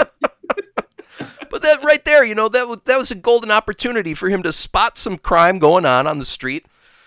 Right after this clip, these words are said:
Speaker 2: you
Speaker 1: Yeah.
Speaker 2: know, and I don't know, he'd, he'd probably get taken away by some sort of, uh, K G B agent or something like that.
Speaker 1: Right,
Speaker 2: Or,
Speaker 1: right.
Speaker 2: yeah.
Speaker 1: Gorbachev.
Speaker 2: N-,
Speaker 1: Yeah.
Speaker 2: yeah, yeah, or get, get, get shot by, uh,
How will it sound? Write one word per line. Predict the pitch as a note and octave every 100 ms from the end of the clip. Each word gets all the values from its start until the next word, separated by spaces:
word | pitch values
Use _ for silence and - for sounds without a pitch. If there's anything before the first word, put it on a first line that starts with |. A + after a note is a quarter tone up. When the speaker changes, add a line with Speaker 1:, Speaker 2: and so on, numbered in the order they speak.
| _ _ -
Speaker 2:
you |
Speaker 1:
Yeah. | D#3
Speaker 2:
know, | A#2 C#3+
and | B2+ A2+ -
I | -
don't | C#3
know, | C3 A2
he'd, | A#2+ A2+
he'd | C#3+ B2+
probably | D#3+ D#3 C3+ C3+
get | A#2+ -
taken | - B2 A#2+
away | G#2+ G#2+
by | G#2 G2+
some | - A2+
sort | G#2 A#2 G#2+
of, | G2 F#2
uh, | G2 F#2+ -
K | - B2+
G | A2 G#2+
B | G2 G#2 F#2
agent | F2+ G2+ F#2+ G2
or |
something | - F#2+ F#2+ F#2
like | F2+
that. | - F2
Speaker 1:
Right, | A#2+ F#2+ - -
Speaker 2:
Or, | F#2+ G2 F#2
Speaker 1:
right. | - -
Speaker 2:
yeah. | G2 F2 D#2+ _ _
Speaker 1:
Gorbachev. | A2 G#2 - F#2 D#2+ -
Speaker 2:
N-, | A#2+
Speaker 1:
Yeah. |
Speaker 2:
yeah, | G#2 G#2 F2+ F2
yeah, | G#2 G2
or | F#2+
get, | G#2+ G2+ _ _
get, | C3 - _ _ -
get | G#2 A2
shot | - - A2 G#2+
by, | - G2 F#2+
uh, | F#2 F2+ F2+